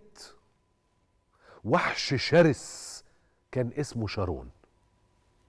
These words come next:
فيقف شارون ده في شهادة امام التاريخ، وان كان استخدم لقب مذبحة يعني.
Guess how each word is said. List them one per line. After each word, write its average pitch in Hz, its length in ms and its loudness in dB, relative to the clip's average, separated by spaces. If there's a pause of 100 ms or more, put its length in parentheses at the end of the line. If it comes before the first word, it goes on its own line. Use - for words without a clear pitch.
(1080)
فيقف 160 640 4
شارون 160 580 0
ده 151 180 4
في 131 280 -2
شهادة 131 680 2
امام 151 240 0
التاريخ، 139 800 0 (1300)
وان 117 200 0
كان 160 160 4
استخدم 135 500 4
لقب 139 380 2 (220)
مذبحة 104 560 0
يعني. 67 220 -10